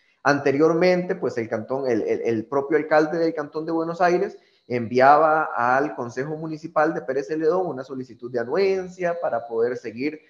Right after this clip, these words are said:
disponiendo los residuos sólidos de ese cantón, este, en el,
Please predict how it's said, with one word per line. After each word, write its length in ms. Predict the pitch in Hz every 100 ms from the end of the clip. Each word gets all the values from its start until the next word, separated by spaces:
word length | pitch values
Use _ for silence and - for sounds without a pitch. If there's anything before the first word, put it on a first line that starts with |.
| _ -
disponiendo 640 | 139 - 123 123 131 139
los 160 | 139 139
residuos 440 | 139 156 151 151
sólidos 340 | 156 156 147
de 60 | 139
ese 120 | 156
cantón, 440 | 156 151 160 170 -
este, 480 | 117 113 - 113 113
en 100 | 117
el, 440 | 110 104 104 98